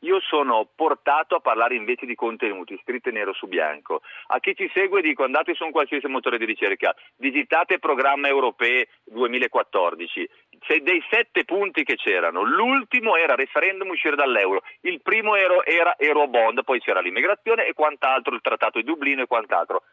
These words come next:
Questo che cosa significa? Che l'ultima istanza è quella del referendum, ma, ma perché l'ultima istanza e lo era nel duemilaquattordici?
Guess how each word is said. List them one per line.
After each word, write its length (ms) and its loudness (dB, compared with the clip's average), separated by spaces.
Questo 300 2
che 100 -2
cosa 320 -4
significa? 540 -8
Che 100 -2
l'ultima 380 -4
istanza 580 -4
è 80 -6
quella 260 2
del 120 -2
referendum, 580 -4
ma, 120 -2
ma 160 -2
perché 380 0
l'ultima 340 -8
istanza 380 -2
e 60 4
lo 120 2
era 160 4
nel 140 2
duemilaquattordici? 1040 -2